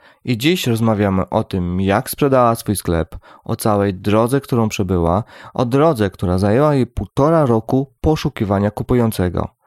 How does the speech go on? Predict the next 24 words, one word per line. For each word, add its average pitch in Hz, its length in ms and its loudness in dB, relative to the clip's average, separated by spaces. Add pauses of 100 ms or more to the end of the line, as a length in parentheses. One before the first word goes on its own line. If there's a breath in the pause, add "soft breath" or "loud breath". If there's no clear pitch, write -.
(420 soft breath)
Będzie 117 300 -2
o 117 140 0
tym, 92 280 -4 (200 soft breath)
która 139 460 0
metoda 135 420 0
poszukiwania 101 680 -2
kupującego 98 600 -2
okazała 120 480 0
się 170 160 0
skuteczna, 123 600 0 (320 loud breath)
a 131 120 -2
której 117 420 0
Beata 92 360 -2
się 98 260 -4 (420)
po 170 140 0
prostu 98 340 -4
obawiała. 110 640 2 (480)
I 160 100 -4
dopiero 110 360 -2
po - 100 -6
jakimś 123 320 -6
czasie 107 340 -2
zaczęła 92 320 -2 (160)
to 90 320 -2